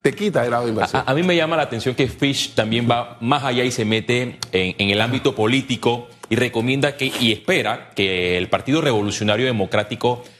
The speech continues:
Speaker 2: no logre reelegirse y que sea un partido opositor, así como sucedió con Laurentino Cortizo cuando llegó al, a, al poder, y advierte sobre la candidatura presidencial de, de Ricardo Martinelli. ¿Por qué esta calificadora también ve la perspectiva política del país?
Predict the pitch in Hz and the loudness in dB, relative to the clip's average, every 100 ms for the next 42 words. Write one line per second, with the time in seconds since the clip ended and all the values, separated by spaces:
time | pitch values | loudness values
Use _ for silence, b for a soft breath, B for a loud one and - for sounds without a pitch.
0 | B 104 117 123 127 135 120 98 95 120 | B 0 2 4 2 2 2 2 2 2
1 | 156 - - 92 117 120 110 120 120 127 | 2 0 0 0 0 0 -2 -2 -2 -2
2 | 117 120 117 101 104 110 104 107 92 92 | -2 0 0 0 -2 -2 0 0 2 0
3 | 92 110 107 B - 120 110 101 127 117 | 0 -2 -4 B 0 0 0 0 0 2
4 | 104 80 156 139 117 95 95 92 85 95 | 0 0 0 0 0 0 0 0 2 2
5 | 98 - - 98 - 101 123 107 101 - | 0 -2 0 0 0 0 2 2 2 -2
6 | B B 117 107 110 151 143 139 123 101 | B B 0 0 2 0 0 -4 -2 0
7 | 98 95 101 95 95 92 107 104 98 92 | 0 0 -2 0 0 0 0 0 -2 -4
8 | 92 87 82 98 95 95 87 113 101 - | -2 -2 0 0 2 0 0 0 0 -2
9 | 107 104 98 90 92 87 87 - B B | 0 0 -2 -2 -2 -2 -2 -6 B B
10 | - 131 165 180 156 135 120 117 117 120 | -2 0 2 0 0 0 0 0 0 2
11 | 131 123 110 113 131 127 120 120 113 - | 0 0 -2 0 0 2 2 2 0 0
12 | - - 214 - - 160 117 113 110 113 | -4 0 -2 0 0 2 2 0 0 0
13 | 113 110 95 90 87 82 - | 0 0 0 0 -4 -6 -8